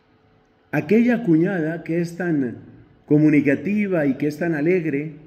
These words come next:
¿en realidad es una persona de confianza para mí? Entonces esto produce una sensación de alerta permanente,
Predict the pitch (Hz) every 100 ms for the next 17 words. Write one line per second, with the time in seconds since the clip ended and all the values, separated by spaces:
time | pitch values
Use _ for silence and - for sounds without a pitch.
0 | - _ _ _ 151 156 139 139 135 160
1 | 170 156 165 165 151 120 165 160 156 131
2 | - - - - 127 123 110 151 180 170
3 | 175 170 165 185 196 190 - - - _
4 | _ _ _ _ _ - - 165 170 190
5 | 196 226 202 220 233 185 175 190 180 196
6 | 196 208 - 160 156 135 170 170 165 143
7 | 170 170 170 147 127 120 123 113 104 110